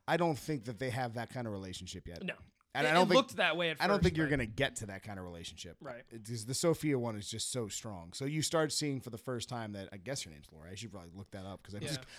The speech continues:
Speaker 1: I'm just gonna go with that for now.
Speaker 2: <laughs> You're Laura now. You've been renamed.
Speaker 1: Um, but she was pissed.
Speaker 2: Yeah,
Speaker 1: So,
Speaker 2: she
Speaker 1: and
Speaker 2: did not like
Speaker 1: she's
Speaker 2: that.
Speaker 1: also crazy 'cause she grew up as a Whisperer.
Speaker 2: Right.
Speaker 1: So I'm interested to see what a crazy her will do.
Speaker 2: Mm.
Speaker 1: 'Cause this is not a normal kid.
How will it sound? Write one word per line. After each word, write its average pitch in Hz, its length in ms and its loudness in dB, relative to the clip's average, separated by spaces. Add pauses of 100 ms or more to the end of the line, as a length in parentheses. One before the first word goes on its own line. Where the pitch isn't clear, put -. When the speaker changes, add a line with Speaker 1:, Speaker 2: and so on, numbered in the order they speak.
Speaker 1:
I'm 311 120 4
just 277 120 4
gonna 208 120 8
go 131 220 -2
with 147 160 0
that 160 200 -4
for - 120 -4
now. 185 220 0
Speaker 2:
<laughs> 208 380 4
You're 349 180 12
Laura 294 360 8
now. 143 320 0
You've 196 220 -4
been 208 140 -2
renamed. 202 420 -4
Speaker 1:
Um, 131 520 2
but 131 360 2
she 165 340 2
was 120 180 0
pissed. - 440 -8 (440)
Speaker 2:
Yeah, 113 280 -10
Speaker 1:
So, 139 180 -2
Speaker 2:
she 127 60 -2
Speaker 1:
and 127 100 -2
Speaker 2:
did 143 60 2
not 143 80 2
like 160 80 2
Speaker 1:
she's 151 80 0
Speaker 2:
that. 170 60 2
Speaker 1:
also 160 260 2
crazy 131 520 -2
'cause 120 160 -6
she 131 180 -4
grew 123 260 -2
up 127 220 2
as 120 200 -4
a 110 60 -6
Whisperer. 104 600 -4 (140)
Speaker 2:
Right. 123 200 -12
Speaker 1:
So 113 280 -4
I'm 160 300 2
interested 127 420 -6
to 110 80 -8
see 123 200 -4
what 110 200 -6
a 98 60 -10
crazy 120 520 -8 (120)
her 127 240 -4
will 104 180 -8 (100)
do. 110 200 -8
Speaker 2:
Mm. 131 720 -14 (240)
Speaker 1:
'Cause 113 100 -10
this 143 140 -2
is 143 120 -2
not 135 200 -2
a 113 60 -6
normal 110 440 -6
kid. 92 320 -10